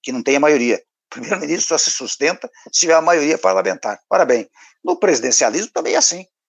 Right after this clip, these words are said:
Você só consegue governar se você tiver maioria, eh, no parlamento. Então, para encerrar, eh, eh, uma coisa é a questão administrativa, a relação do legislativo,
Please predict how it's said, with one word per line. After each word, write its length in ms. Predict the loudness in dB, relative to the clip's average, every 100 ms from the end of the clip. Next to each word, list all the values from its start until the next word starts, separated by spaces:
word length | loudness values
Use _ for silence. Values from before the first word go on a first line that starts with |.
| _
Você 220 | -4 0
só 220 | 2 2
consegue 480 | 0 -2 -2 -4 -4
governar 440 | -8 -6 -2 -2 -4 _ _
se 120 | -6
você 180 | -4 -4
tiver 180 | -4 -4
maioria, 540 | -2 -2 -4 -4 -6 _ _ _ _ _
eh, 280 | -8 -6 -4
no 100 | -2
parlamento. 460 | 0 0 0 -6 -20 _
Então, 360 | -4 0 0 -2 _ _ _ _ -2
para 140 | 0
encerrar, 400 | 2 0 0 -6 -14 _ _ _
eh, 60 | -4
eh, 440 | -2 -2 -2 -2
uma 180 | -2 -4
coisa 500 | -2 4 4 4 4
é 320 | 4 4 2 0
a 40 |
questão 280 | -6 -6 -6
administrativa, 880 | -6 -6 -4 -2 0 2 0 2 2
a 40 |
relação 400 | 2 0 -2 -2
do 80 | -4
legislativo, 720 | -2 -4 -4 -4 -4 -6